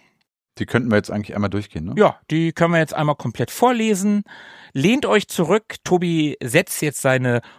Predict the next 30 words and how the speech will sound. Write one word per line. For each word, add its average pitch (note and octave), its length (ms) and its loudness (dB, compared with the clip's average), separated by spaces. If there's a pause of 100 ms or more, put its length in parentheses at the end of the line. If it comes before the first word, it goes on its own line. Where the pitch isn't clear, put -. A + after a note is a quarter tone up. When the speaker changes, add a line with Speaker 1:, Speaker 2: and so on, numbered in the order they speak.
(120)
Speaker 2:
wunderschönste D#3+ 1120 2
Erzählstimme, D3 1080 0
die B2+ 140 -4
er A#2+ 180 2
sonst A#2+ 420 -4
nur D3 340 6
für - 140 -4
seine C3 200 -2
Kinder C3 340 2
reserviert A2 480 0
hat, A#2+ 220 -4
auf A#2 240 4 (360)
und C3 140 2
bringt D#3 240 2
euch B2 120 -2
mit C3+ 120 -2
dieser A#2 320 0
wundervollen B2 680 0
Komplettlösung A#2+ 760 -4 (500)
direkt B2+ 380 0
ins - 240 -2
Land A2 240 -2
der C#3 140 0
Träume. A2+ 400 0 (100)
Tobi, A#2+ 400 0 (240)
bitte. - 300 0 (580)
Speaker 1:
<clears throat> G2+ 520 -4 (840)
Ja, A2 180 -2
danke. G#2 260 -6
Speaker 2:
Reicht, - 400 0